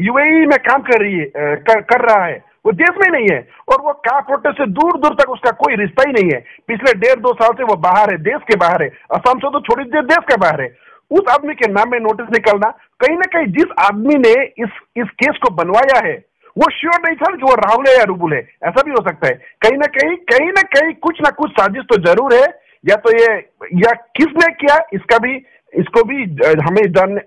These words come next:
आने दिन में जानने की जरूरत है। लेकिन जहां तक भारतीय गोरखा परिसंघ का सवाल है,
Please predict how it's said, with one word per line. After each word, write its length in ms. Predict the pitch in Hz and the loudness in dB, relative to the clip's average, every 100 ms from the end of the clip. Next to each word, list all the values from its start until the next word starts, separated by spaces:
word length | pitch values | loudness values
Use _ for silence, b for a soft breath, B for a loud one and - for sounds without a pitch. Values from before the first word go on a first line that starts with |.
| _ - | _ -4
आने 220 | 185 214 | 0 0
दिन 180 | 202 226 | 0 0
में 120 | 220 | 0
जानने 320 | 185 180 202 | 2 2 0
की 100 | 214 | 0
जरूरत 340 | 175 190 220 220 | 0 4 4 4
है। 100 | 269 | 0
लेकिन 520 | - _ _ 160 226 | -2 _ _ -6 -4
जहां 220 | 165 220 254 | 0 -2 0
तक 200 | 185 196 | -2 0
भारतीय 380 | 170 220 220 | -2 0 0
गोरखा 260 | 226 233 233 | 0 0 0
परिसंघ 420 | 214 208 208 214 | -2 -4 -2 -2
का 240 | 208 190 190 | -2 0 2
सवाल 240 | 190 175 | 2 2
है, 180 | 170 | -2